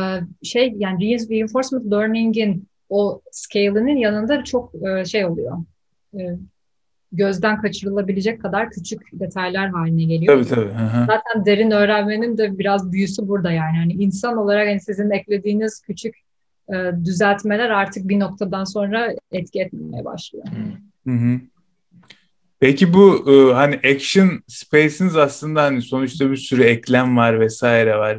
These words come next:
Speaker 2: el üzerinde yani yapabileceğin aslında bir sürü hareket var. Ve aslında action space'in biraz daha sparse olmuş oluyor yani. E, hani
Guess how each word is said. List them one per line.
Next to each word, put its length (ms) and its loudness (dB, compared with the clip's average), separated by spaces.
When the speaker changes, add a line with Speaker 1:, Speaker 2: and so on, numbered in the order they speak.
Speaker 2:
el 180 -4
üzerinde 480 -4
yani 220 -4
yapabileceğin 680 -2
aslında 420 -4
bir 60 -4
sürü 260 0
hareket 520 4
var. 280 2
Ve 420 6
aslında 420 2
action 320 2
space'in 560 0
biraz 300 6
daha 140 6
sparse 580 0
olmuş 380 -2
oluyor 320 -4
yani. 500 -4
E, 680 2
hani 540 2